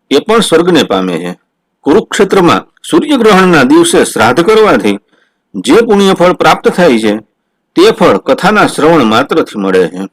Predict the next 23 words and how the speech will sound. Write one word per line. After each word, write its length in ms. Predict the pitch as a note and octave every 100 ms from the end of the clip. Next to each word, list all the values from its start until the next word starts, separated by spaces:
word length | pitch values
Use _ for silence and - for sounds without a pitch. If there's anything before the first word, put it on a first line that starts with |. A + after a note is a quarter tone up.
| _ _ _ _ -
જે 200 | G#2 C3+
મનુષ્ય 540 | C#3 C#3 B2+ C#3 C#3+ - _ _ -
આ 160 | -
પાપનાશીની 920 | - - - F3 F3 E3+ F#3+ G#3 G#3 -
એકાદશીનું 720 | C3+ E3+ E3+ E3 F#3 F3 G#2+
વ્રત 260 | B2+ D#3+ -
કરે 240 | G3+ A3+ D3
છે, 160 | G2+ G2 _ _ _ -
તે 80 | F3+
સર્વે 380 | - C3+ D#3+ G3+
પાપોથી 580 | F#3+ D3+ D#3 F3 E3+ B2
મુક્ત 240 | G#2 A2+ F#3 E3+
થઈ 200 | G#3+ - - _ _
કોઈ 260 | C3+ E3 G#3+
પણ 160 | B3 A#3 - C3+
અવરોધ 360 | C#3 E3 F3
વિનાનું 480 | F3+ G3+ G#3 D#3 G2 - _ -
મહાપદ 440 | G#2 C#3 F3 B2 F#2
પામે 320 | G2+ F#2 F2 D#2+
છે. 140 | F2 F#2+ _ _ _ -
આત્મીય 440 | F2 G2+ G2 G2
સત્સંગ 400 | G2+ F#2+ D#3 D#3
રસિકો, 380 | D#3+ E3 F#3